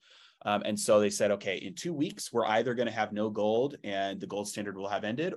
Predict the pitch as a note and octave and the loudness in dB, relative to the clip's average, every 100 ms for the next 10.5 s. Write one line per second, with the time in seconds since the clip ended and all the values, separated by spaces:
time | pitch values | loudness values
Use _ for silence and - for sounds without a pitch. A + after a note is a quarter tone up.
0 | - F3 D#3 A2+ C3+ - - A#2+ A#2+ A2+ | 2 6 6 6 4 -2 -6 -4 -2 -2
1 | G#2+ G2+ G2 - F2+ F2 F2+ C#3 B2+ G#2 | -2 -2 -4 -4 -8 -6 0 2 4 4
2 | B2 A2 F#2+ - F#2+ G2 F#2+ F#2+ F#2 F#2 | 2 0 -8 -8 -6 -4 -6 -8 -12 -8
3 | G2 F#2 F#2 F2+ F2+ F#2 F#2 G2+ F2+ F2 | -6 -6 -6 -6 -2 -2 -2 -4 -6 -6
4 | - F2+ - D3+ C3 C3 - - _ - | -8 -10 0 4 4 2 -8 -10 _ -20
5 | - _ - G2+ G2+ - G2 F#2+ G2+ - | -20 _ -8 -6 -6 -4 -2 -2 -6 -10
6 | - F#2+ F2+ F2+ F2+ F#2 G#2 F#2+ E2+ - | -6 -4 -4 -4 -8 -8 -6 -6 -6 -10
7 | G#2 - E2+ - - _ _ - A#2+ A#2+ | -10 -12 -12 -14 -16 _ _ 0 2 2
8 | A2+ G#2+ G2 F2+ F2 - F#2 - F2+ F2 | -2 -4 -2 -2 -2 -6 -10 -10 -12 -12
9 | F2 E2+ - - D2+ E2 F2 E2+ - - | -12 -12 -12 -14 -16 -16 -16 -16 -16 -12
10 | G2 F#2 F2 D2 - | -12 -12 -14 -14 -18